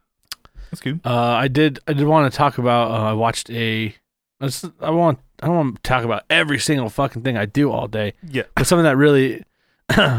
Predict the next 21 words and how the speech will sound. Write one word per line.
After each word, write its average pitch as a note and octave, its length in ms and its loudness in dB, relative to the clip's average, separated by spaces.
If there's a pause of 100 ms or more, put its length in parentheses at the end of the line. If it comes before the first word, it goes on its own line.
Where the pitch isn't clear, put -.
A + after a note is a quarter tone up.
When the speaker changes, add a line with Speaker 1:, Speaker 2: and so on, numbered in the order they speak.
(120)
Speaker 2:
um, A#2 360 -4 (460)
caught C#3+ 220 4
my B2+ 140 2
attention A2 560 -2
was, G2+ 260 -2
uh, G2+ 320 -2 (800)
and C#3 100 2
I D#3 40 6
don't E3+ 160 4
really D3+ 200 6
like A#2 440 0 (100)
this, B2+ 200 0 (180)
you A2+ 140 0
know, G#2+ 200 -2 (220)
I A#2 60 -4
don't B2 100 -2
really A#2+ 140 0
like, G#2 400 -2
uh, G2+ 460 -2 (920)
Limp B2 300 0
Bizkit. B2+ 520 0